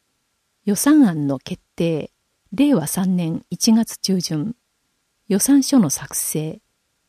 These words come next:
一月中旬から二月上旬。予算案の区議会への提出。二月中旬。情報公開。二月下旬。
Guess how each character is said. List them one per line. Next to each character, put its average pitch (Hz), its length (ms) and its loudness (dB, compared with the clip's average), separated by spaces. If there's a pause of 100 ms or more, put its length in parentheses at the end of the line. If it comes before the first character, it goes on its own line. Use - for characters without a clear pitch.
一 254 220 2
月 247 260 2
中 226 220 2
旬 208 240 0
か 185 160 -6
ら 170 240 -6
二 185 100 0
月 214 320 -2
上 180 240 -2
旬。 135 380 -8 (640)
予 202 100 0
算 285 320 4
案 156 160 0
の 131 140 -2
区 - 160 -2
議 285 160 2
会 185 280 0
へ 196 100 2
の 185 140 0
提 170 220 -6
出。 - 420 -10 (520)
二 190 100 2
月 220 400 -2
中 175 240 -2
旬。 151 360 -8 (760)
情 220 240 2
報 247 320 0
公 226 240 2
開。 190 400 -6 (180)
二 202 140 2
月 226 440 -2
下 190 200 -4
旬。 165 360 -6